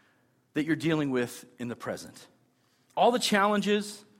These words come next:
the suffering, the trials, all of it. We're now able to see our present circumstances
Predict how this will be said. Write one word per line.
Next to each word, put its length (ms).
the 80
suffering, 640
the 80
trials, 600
all 240
of 80
it. 140
We're 120
now 220
able 260
to 80
see 400
our 140
present 460
circumstances 1080